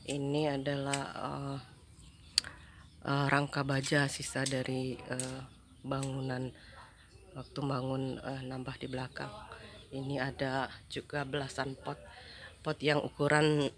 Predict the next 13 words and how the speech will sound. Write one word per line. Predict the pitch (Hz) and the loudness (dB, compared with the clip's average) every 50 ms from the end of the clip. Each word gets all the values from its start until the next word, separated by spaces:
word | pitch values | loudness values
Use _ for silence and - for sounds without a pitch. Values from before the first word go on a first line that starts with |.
| - - - - | -6 -20 6 12
<clears throat> | 233 226 - 214 185 151 - - - 151 | 12 12 12 12 12 12 10 4 6 8
mini | 147 147 143 147 156 147 127 - - | 10 12 12 12 12 12 10 8 4
saya | - - - 147 143 139 | 0 2 2 2 4 2
letakkan | 135 131 - - - - - 131 135 135 | 2 0 0 -2 -2 0 2 2 2 2
di | 135 - | 2 0
sini. | - 139 139 139 139 135 131 - - - - - - - - - - - - - - - - - - - - - | -2 0 0 0 0 -2 -4 -6 -12 -18 -20 -18 -18 -18 -18 -20 -20 -20 -20 -20 -20 -20 -20 -20 -18 -18 -18 -14
Tuh. | - 131 120 - - - - - - - - - - - - - - - - - - - - - - - - - - | -10 -10 -10 -10 -12 -16 -18 -18 -18 -16 -16 -16 -16 -18 -18 -18 -18 -18 -18 -18 -18 -18 -18 -18 -18 -14 -12 -8 -6
Ada, | - 139 135 - 147 147 143 147 143 143 139 139 - - - - - - - - - - - - - - - | -4 -4 -4 -2 -2 0 0 0 -2 -2 -4 -6 -6 -8 -12 -16 -18 -18 -20 -18 -18 -18 -18 -18 -18 -16 -10
eh, | - 143 139 139 139 135 139 135 | -8 -6 -6 -4 -6 -6 -8 -6
sensifera | - 147 139 139 - 147 135 - 135 135 135 135 135 | -4 -4 -4 -2 -2 -4 -4 -2 -2 -2 -2 -2 -2
yang | 139 139 135 135 135 | -2 -4 -6 -6 -8
berukuran | 135 131 127 - - - 147 147 147 139 135 131 127 - - - - - - - - - - - - - - - - - - - | -8 -8 -10 -10 -10 -10 -8 -8 -8 -8 -10 -10 -12 -14 -16 -18 -20 -20 -20 -20 -20 -20 -20 -20 -20 -20 -20 -20 -20 -20 -18 -14
kecil, | - - - - 139 143 151 151 165 | -10 -4 -2 0 0 2 0 0 0